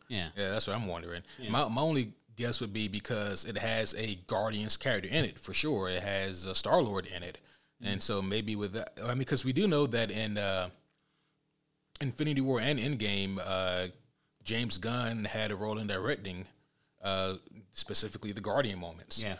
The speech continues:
Speaker 2: So who knows? Maybe it's in his contract. Maybe anything Guardians has to go through him.
Speaker 1: Right.
Speaker 2: Yeah.
Speaker 1: Yeah. I don't know. That, that'd be an interesting,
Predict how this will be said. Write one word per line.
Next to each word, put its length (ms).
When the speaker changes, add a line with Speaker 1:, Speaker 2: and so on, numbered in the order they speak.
Speaker 2:
So 540
who 100
knows? 340
Maybe 180
it's 100
in 80
his 80
contract. 580
Maybe 280
anything 360
Guardians 520
has 160
to 60
go 120
through 180
him. 180
Speaker 1:
Right. 340
Speaker 2:
Yeah. 80
Speaker 1:
Yeah. 80
I 100
don't 100
know. 200
That, 200
that'd 140
be 100
an 80
interesting, 500